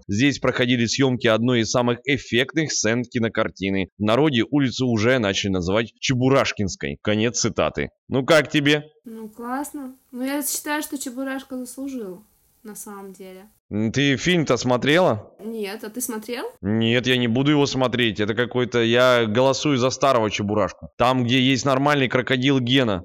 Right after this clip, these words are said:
Speaker 2: Не знаю, надо все-таки посмотреть и свое мнение составить, мне кажется.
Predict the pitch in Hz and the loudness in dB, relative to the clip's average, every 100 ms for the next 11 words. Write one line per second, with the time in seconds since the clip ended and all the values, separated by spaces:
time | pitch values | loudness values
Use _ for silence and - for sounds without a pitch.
0 | _ 190 220 240 226 190 196 202 202 214 | _ -12 -10 -8 -10 -10 -12 -14 -14 -14
1 | - 214 - 233 233 226 320 339 233 220 | -14 -14 -14 -12 -10 -8 -8 -8 -10 -10
2 | 214 - 240 233 226 208 185 185 190 - | -10 -10 -8 -8 -8 -8 -10 -12 -16 -16
3 | 180 - 196 185 190 196 208 - | -16 -16 -20 -20 -20 -20 -18 -20